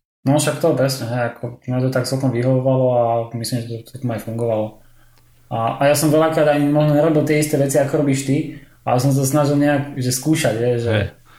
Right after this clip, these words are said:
Speaker 1: možno nenasledovať krok za krokom, lebo to je proste strašne také, vieš, že radšej to robiť, radšej to pochopiť.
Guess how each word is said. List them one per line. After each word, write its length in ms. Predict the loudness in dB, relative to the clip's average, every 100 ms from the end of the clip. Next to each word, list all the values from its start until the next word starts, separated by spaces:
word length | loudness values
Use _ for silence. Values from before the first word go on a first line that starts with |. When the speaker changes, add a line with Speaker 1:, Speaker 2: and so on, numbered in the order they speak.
| -20 -4
Speaker 1:
možno 200 | 2 4
nenasledovať 560 | 6 4 2 2 2 2
krok 240 | 0 2
za 140 | 2
krokom, 320 | 2 0 2 2
lebo 180 | 2 0 -2 -8 -12
to 100 | 0
je 100 | 0
proste 260 | 2 -2 -2
strašne 320 | -2 -2 0
také, 500 | -2 0 -2 -2 -10 -20 -20 _ -20 _ _ _ _ _ -8
vieš, 240 | -2 -2
že 180 | 0 -2 -2 -4 -8 -18 _ _ _ -4
radšej 320 | -2 0 0
to 80 | 2
robiť, 200 | 4 2 0 -6
radšej 280 | 0 2 2
to 80 | 0
pochopiť. 480 | 2 2 2 -2 -6